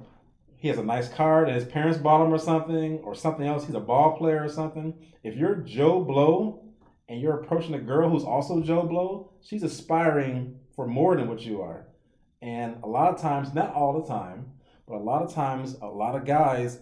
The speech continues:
in school don't really get as much experience as the girls in their same age group. Girls are able to go to nightclubs and be taken out on nice dinners and stuff. And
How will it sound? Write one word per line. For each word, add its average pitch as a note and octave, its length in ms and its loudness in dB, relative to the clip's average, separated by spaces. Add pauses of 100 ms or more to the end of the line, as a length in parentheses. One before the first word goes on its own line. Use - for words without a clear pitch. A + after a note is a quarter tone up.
in A2+ 160 -8
school B2+ 840 0 (800)
don't C3+ 320 0
really C3+ 680 4 (840)
get C#3 160 0
as D3 140 0
much C#3 520 -2 (160)
experience B2+ 720 0
as A2+ 200 -6
the A2+ 80 -6
girls - 640 -4 (200)
in A#2 140 -6
their A2+ 140 -6
same C3 320 -6 (140)
age A#2+ 300 -8
group. F#2 280 -12
Girls D#3 340 2
are C3 60 -2
able C3 280 -4
to G#2+ 100 -10
go G2 220 -10
to F#2+ 60 -14
nightclubs A#2+ 800 -2 (340)
and G#2 120 -14
be G#2+ 80 -8
taken C3+ 360 -6
out B2 160 2
on A2+ 140 -2
nice A#2+ 240 -4
dinners A#2+ 480 -2
and A#2+ 120 -6
stuff. A#2 320 -2 (520)
And C#3+ 640 -2